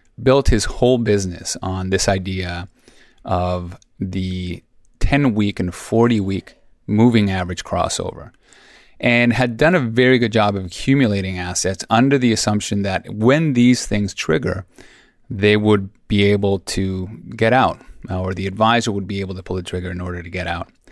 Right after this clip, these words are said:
And I remember vividly, I, I wasn't working for him back then, but I did reach out in, you know, we're in Canada, so the market didn't really roll over in Canada until August of two thousand and eight. But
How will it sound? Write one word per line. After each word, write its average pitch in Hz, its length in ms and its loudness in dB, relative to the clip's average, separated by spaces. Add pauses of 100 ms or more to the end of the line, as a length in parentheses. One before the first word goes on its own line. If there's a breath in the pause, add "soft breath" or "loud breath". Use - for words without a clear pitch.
(580 loud breath)
And 113 200 4
I 120 80 4
remember 123 400 6
vividly, 110 560 0
I, 101 200 2
I 113 60 4
wasn't 98 460 2
working 95 580 0
for 104 200 0
him 90 400 -6
back 92 220 -2
then, 92 220 0
but 101 120 0
I 104 80 0
did 120 220 0
reach 110 260 2
out 107 400 0
in, 95 400 -6 (340)
you 101 60 0
know, 92 80 -2
we're 101 140 4
in 101 100 0
Canada, 95 380 -2
so 90 320 0 (320 soft breath)
the 104 80 2
market 110 260 4
didn't 101 160 2
really 92 160 0
roll 92 240 2
over 92 160 0
in 87 80 -6
Canada 90 380 -6
until 92 800 -4
August 92 560 -2
of 87 180 -4
two - 100 -4
thousand 87 340 -2
and 90 100 -8
eight. 87 180 -10 (800 loud breath)
But 120 220 2